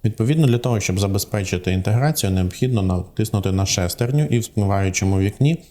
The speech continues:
натиснути «Додати вивантаження». Коли ми додаємо вивантаження, ми можемо вибрати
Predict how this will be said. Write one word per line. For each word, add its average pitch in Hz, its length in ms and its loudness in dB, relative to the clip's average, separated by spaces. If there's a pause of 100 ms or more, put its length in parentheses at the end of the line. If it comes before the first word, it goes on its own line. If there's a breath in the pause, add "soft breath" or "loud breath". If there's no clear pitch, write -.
(280)
натиснути 113 500 0
«Додати 95 400 -2
вивантаження». 82 760 0
Коли 113 200 0
ми 156 120 4
додаємо 110 480 2
вивантаження, 117 680 2
ми 101 100 4
можемо 101 440 2
вибрати 117 540 0